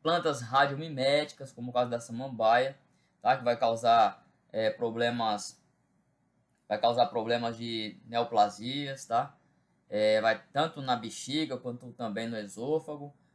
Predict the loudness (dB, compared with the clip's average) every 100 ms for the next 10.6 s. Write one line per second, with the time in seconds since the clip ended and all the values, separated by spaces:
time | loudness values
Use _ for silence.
0 | _ _ 0 0 -2 2 4 4 2 0
1 | -2 -4 -4 -4 -2 -4 -4 -8 -6 -8
2 | -6 -6 -6 -8 -16 _ 0 2 2 2
3 | 0 0 2 2 2 0 0 -4 -4 -12
4 | -12 -8 -6 -4 -6 -6 -12 0 2 2
5 | -4 -10 -10 -16 -8 -2 -2 -4 -14 -10
6 | -8 -8 -10 -8 -8 -8 -6 -6 -8 _
7 | _ _ _ 2 2 0 -4 -2 -4 -6
8 | -6 2 2 2 -6 _ _ _ -8 0
9 | 0 0 0 2 2 0 -4 -4 -4 -6
10 | -6 0 2 2 0 -6